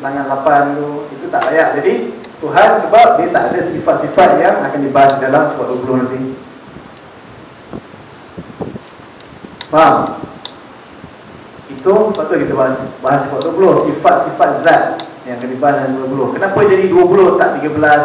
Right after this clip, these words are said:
tak tujuh, tak dua puluh, tak dua puluh lima? Kan banyak kan sifat Allah tu kan tak terbilang. Tapi kita ambil, kenapa ambil dua puluh? Tak dua puluh satu ke, dua puluh lima ke? Ha, nanti kita bahas kenapa jadi dua puluh. Itu pun ada sejarah dia. <coughs>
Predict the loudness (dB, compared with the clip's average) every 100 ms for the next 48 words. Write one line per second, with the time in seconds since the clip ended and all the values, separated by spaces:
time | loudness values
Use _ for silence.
0 | 0 -2 -4 -4 -2 -2 -2 -4 -6 -8
1 | -6 -6 -4 -8 -6 -6 -4 -6 -6 -14
2 | -20 -20 -20 -20 -20 -8 -6 -4 -4 -4
3 | -2 -2 -6 -6 -4 -2 -2 0 0 -2
4 | -4 -4 -2 0 0 0 -8 -12 -4 0
5 | 0 0 -8 -12 -12 -10 -8 -6 -4 -2
6 | -2 -4 -4 -4 -4 -4 -4 -4 -2 0
7 | -2 -2 -8 -14 -18 -20 -10 -8 -6 -6
8 | -6 -6 -4 -4 -4 -6 -6 -8 -6 -6
9 | -6 -8 -10 -16 -18 -20 -20 -20 -18 -14
10 | -10 -10 -10 -8 -6 -8 -10 -12 -10 -10
11 | -10 -10 -8 -8 -8 -10 -12 -8 -6 -6
12 | -6 -6 -4 -6 -10 -14